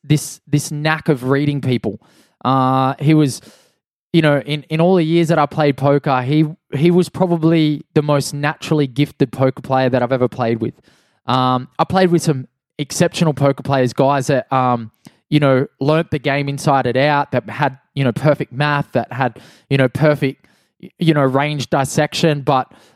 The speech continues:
um, Tim, Tim just had this, like, w-, uncanny knack of, of reading people. And, uh, you know, hi-, his ability to, you know, put,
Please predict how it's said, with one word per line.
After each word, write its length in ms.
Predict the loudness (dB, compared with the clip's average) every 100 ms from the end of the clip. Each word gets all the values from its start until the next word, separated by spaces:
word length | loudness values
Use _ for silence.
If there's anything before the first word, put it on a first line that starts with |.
| _
um, 460 | 0 2 0 -2 -10 _ _ _ _
Tim, 420 | 2 2 0 -4 -2
Tim 520 | 0 2 2 -2 -4 _ _ _ _ _ _
just 240 | 0 0 0
had 220 | -4 0
this, 280 | -2 -2 -2
like, 360 | -2 -2 -10 _ _ _ _ _ _ _ _
w-, 320 | -6 -2 -2 -4 _ _ _ _
uncanny 640 | 0 0 -2 -2 -2 0 -2
knack 400 | -2 -2 -2 0
of, 220 | 0 0 -2
of 280 | -2 -2
reading 340 | -2 0 -2 -2
people. 400 | -2 0 -2 -4 _ _ _
And, 220 | -4 0 2
uh, 380 | 2 2 0 0
you 120 | 2
know, 240 | 2 0 -4 _
hi-, 140 | -4 -2
his 260 | 0 2
ability 440 | 2 0 2 2 2
to, 260 | 2 0 -4 -20 _ _
you 100 | 2
know, 220 | 4 2 0 -2
put, 180 | -2